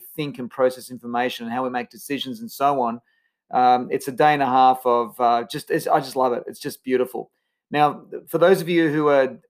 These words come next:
interested in becoming experts in behavioral profiling and becoming accredited in that, in that particular space, you can continue that journey with me beyond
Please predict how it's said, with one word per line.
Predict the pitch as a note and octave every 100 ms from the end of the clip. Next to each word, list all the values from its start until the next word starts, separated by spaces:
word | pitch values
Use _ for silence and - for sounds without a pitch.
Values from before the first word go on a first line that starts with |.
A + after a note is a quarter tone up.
| -
interested | E3+ D#3 - D3+
in | C#3 C3+ B2+
becoming | C3 - C#3+ C#3 C3 -
experts | G#3+ G#3 - D3+ C3+
in | B2
behavioral | B2 B2 A#2+
profiling | - B2 B2 B2+ D#3 A3+ _ _ _ _
and | C3+ C#3 C3
becoming | C#3 C#3 C#3+ C3+
accredited | C3 B2+ F#3+ G#3 D#3+
in | C3 B2+
that, | A#2+ -
in |
that | C3 A#2+
particular | - C3 B2+ A#2+
space, | - B2+ B2 A#2+
you | C3
can | B2+ A#2
continue | B2+ A#2+ - D#3+ D#3 C3+
that | B2 A2+
journey | C3 B2+ B2
with | A#2 B2+ B2+
me | A#2+
beyond | A#2+ A#2+ B2+ C#3 B2